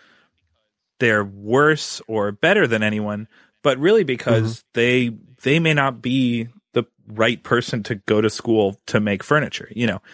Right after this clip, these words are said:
Speaker 1: you start at square one there, and in about six weeks,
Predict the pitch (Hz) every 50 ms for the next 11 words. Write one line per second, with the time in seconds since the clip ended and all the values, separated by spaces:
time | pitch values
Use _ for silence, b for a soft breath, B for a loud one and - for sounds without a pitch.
0 | B B B 120 131 135 - - - 160 160 175 165 110 - - - - 120 110
1 | 107 104 107 113 120 113 95 73 - 117 123 - _ _ _ _ _ _ _ _
2 | _ _ - 117 113 107 107 107 107 101 113 104 92 101 - - 143 - - -
3 | 120 123 127 120 101 - - - -